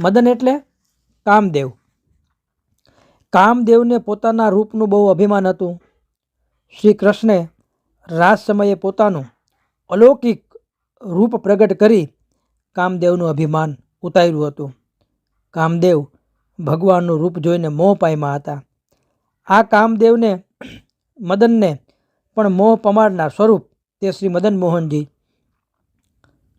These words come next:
તેમનું નામ મદન મોહનજી છે તેનું બીજું કારણ છે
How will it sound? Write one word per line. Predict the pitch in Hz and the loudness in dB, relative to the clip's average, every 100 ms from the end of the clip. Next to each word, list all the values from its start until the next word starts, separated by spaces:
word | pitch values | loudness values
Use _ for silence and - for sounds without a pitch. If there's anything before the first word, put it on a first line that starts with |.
| _ _ _ - | _ _ _ 0
તેમનું | 233 254 254 | 2 4 2
નામ | 233 233 247 - 196 | 2 0 -2 -10 -10
મદન | 185 240 | -4 -2
મોહનજી | 233 233 240 220 247 | 0 0 0 -2 -6
છે | - 220 233 | -2 0 0
તેનું | 233 233 202 | 0 0 -2
બીજું | 202 247 | -2 -2
કારણ | 226 226 233 - _ _ _ _ _ _ _ _ 208 | 2 2 2 -6 _ _ _ _ _ _ _ _ -2
છે | 214 | 0